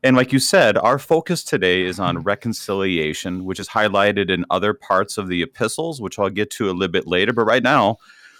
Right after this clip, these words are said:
let's just get into the book. Um, uh, Philemon, only one chapter, so we'll start with the first three verses. I'll read those, and then we'll talk about it a little bit. Reminder to our listeners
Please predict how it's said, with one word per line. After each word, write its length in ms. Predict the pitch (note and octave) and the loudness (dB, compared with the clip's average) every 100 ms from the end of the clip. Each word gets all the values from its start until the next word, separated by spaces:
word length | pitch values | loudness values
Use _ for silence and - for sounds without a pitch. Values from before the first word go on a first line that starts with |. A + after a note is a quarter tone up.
| _ | _
let's 180 | - A2+ | -2 0
just 160 | C#3+ B2+ | -2 0
get 180 | B2 A#2+ | 2 2
into 240 | B2 G#2 | 0 0
the 100 | G2+ | -2
book. 440 | E2+ C#3 F2+ - _ _ _ | 2 2 0 -8 _ _ _
Um, 400 | F#2 F2 E2+ D#2+ _ _ _ _ _ _ - | -4 -2 -4 -8 _ _ _ _ _ _ -8
uh, 180 | F#2+ E2+ | -2 -2
Philemon, 720 | - G2 G2 G2+ A2 D3+ D#3 - - | 0 0 2 2 4 2 0 -6 -8
only 300 | F2+ G2 G2+ | -6 -4 -2
one 240 | F2+ G#2 | 0 -2
chapter, 500 | - B2 C3 F2+ F#2+ | 0 0 0 -2 -4
so 260 | A2+ F#2+ F2+ | -4 -2 -2
we'll 200 | F#2 G2 | -2 -6
start 300 | - F#2+ G2 | 0 0 2
with 100 | F#2+ | -4
the 80 | |
first 460 | F2 - G2 G2 - - - - _ | -8 -4 -2 -2 -8 -20 -20 -20 _
three 280 | A2 G2+ A#2+ | -6 0 0
verses. 640 | A2+ F#2 G2 D3+ F3 - | 2 0 0 -4 -6 -6
I'll 140 | - G2 | 0 0
read 260 | F#2+ G#2+ A2 | 2 0 2
those, 340 | G2 B2+ D3 | 2 0 -2
and 120 | G2+ | -4
then 140 | F#2 F#2+ | -2 -2
we'll 120 | G2 | -4
talk 260 | - C3 | -2 -4
about 260 | F#2+ D#2+ D#2+ | -2 -2 0
it 40 | |
a 20 | D#2+ | -2
little 240 | D#2+ D#2+ | -6 -8
bit. 280 | C#2 F#2 A#2+ _ _ _ - | -4 -4 -4 _ _ _ -8
Reminder 440 | F2 F2+ G2 G2 | -2 0 0 -2
to 180 | - G2 | -4 0
our 100 | F2 | 0
listeners 540 | F2+ G2+ - C#3+ D#3 | 0 -4 -6 -8 -10